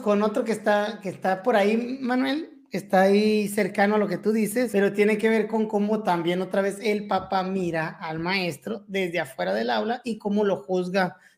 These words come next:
de mejor o peor. Y en este caso dice, "El maestro estricto es el mejor". Como ver el maestro que más regaña, que más grita, que más hace, hace menos a los alumnos, que tiene más reprobados, dice,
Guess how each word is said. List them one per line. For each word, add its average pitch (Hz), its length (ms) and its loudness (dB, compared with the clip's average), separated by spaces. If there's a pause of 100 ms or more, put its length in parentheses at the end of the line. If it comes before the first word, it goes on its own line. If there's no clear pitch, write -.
(100)
de 185 140 2
mejor 175 340 4
o 180 200 2
peor. 143 280 0
Y 180 60 2
en 180 60 8
este 180 180 2
caso 208 240 4
dice, 214 300 4
"El 214 180 10
maestro 233 500 8
estricto 277 600 4
es 214 180 2
el 220 140 2
mejor". 156 400 -2
Como 202 240 6
ver 185 260 4
el 185 140 0
maestro 175 440 0
que 196 160 2
más 180 400 2
regaña, 196 600 2
que 185 140 -6
más 175 420 -2
grita, 196 760 -2 (320)
que 185 80 8
más 185 480 8
hace, 269 400 4
hace 214 300 2
menos 233 340 0
a 226 60 4
los 214 160 0
alumnos, 220 340 4
que 190 140 2
tiene 208 340 6
más 262 220 6
reprobados, 226 580 4
dice, 214 300 -2